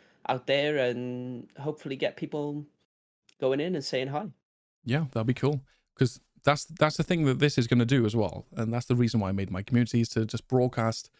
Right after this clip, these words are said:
Speaker 2: and just bring everyone together, like-minded. And being able to do this podcast as well, if, if it takes off,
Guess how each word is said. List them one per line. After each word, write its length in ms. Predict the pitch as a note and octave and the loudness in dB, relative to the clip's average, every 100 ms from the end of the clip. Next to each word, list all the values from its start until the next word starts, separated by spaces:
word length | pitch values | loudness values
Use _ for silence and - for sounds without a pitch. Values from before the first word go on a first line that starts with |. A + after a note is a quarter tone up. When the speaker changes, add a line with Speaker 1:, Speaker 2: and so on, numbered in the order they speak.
| _ _ _ - | _ _ _ -4
Speaker 2:
and 80 | A2 | -4
just 160 | A2 - - | -4 -10 -2
bring 220 | - D#3 - | 0 0 0
everyone 360 | C#3+ D#3 D#3 | 2 2 2
together, 400 | C3 A#2 A#2 G#2+ | 2 2 2 2
like-minded. 640 | G2 A2+ A#2+ A2 G2+ F2 - _ _ _ _ _ | -2 0 2 2 0 -4 -8 _ _ _ _ _
And 260 | A2+ A2 G#2+ - | -2 -2 -2 -2
being 120 | B2+ | 0
able 140 | C3+ C3+ | 2 0
to 100 | A#2+ | 0
do 100 | C3 | -2
this 140 | - | 0
podcast 480 | - G#2 - A2+ - | -2 -2 2 0 0
as 100 | G#2 | -2
well, 220 | G2 C3 | 0 0
if, 140 | - - _ _ | -2 -6 _ _
if 140 | B2 A2+ | -2 -2
it 80 | |
takes 260 | - G#2+ - | 0 -2 0
off, 300 | F#2+ D3 - | -2 -2 -6